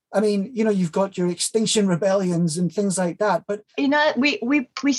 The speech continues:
Speaker 2: we're sitting with a mindset issue. And to change people's mindsets is a very, very interesting thing, because we, as we've seen with covid, it's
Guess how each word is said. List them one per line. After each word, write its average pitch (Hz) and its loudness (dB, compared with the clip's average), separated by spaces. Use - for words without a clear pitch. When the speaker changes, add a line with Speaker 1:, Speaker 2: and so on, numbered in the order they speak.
Speaker 2:
we're 269 0
sitting 392 0
with 508 2
a 240 4
mindset 202 0
issue. - -6
And 240 2
to 269 -8
change 370 -2
people's 359 -4
mindsets 220 0
is 233 0
a 254 -4
very, 262 0
very 220 2
interesting 240 -2
thing, 190 -6
because 247 -2
we, 247 0
as 302 2
we've 392 -4
seen 262 0
with 233 -2
covid, 220 0
it's 208 -4